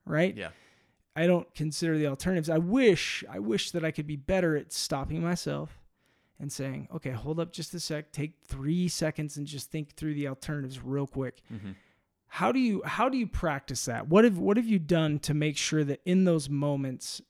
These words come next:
Speaker 1: and you're probably not perfect at it, but what have you done to make sure that in those moments you do that?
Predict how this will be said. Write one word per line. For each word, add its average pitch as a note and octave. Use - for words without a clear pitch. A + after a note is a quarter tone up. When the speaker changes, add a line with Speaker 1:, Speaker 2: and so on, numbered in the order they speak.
Speaker 1:
and A3+
you're A3+
probably B3+
not A#3
perfect F#3+
at F#3
it, F#3
but E3+
what G3+
have A3+
you G#3+
done F3
to -
make D#3
sure E3
that D3
in D#3+
those D#3+
moments C#3+
you D3+
do C#3
that? A#2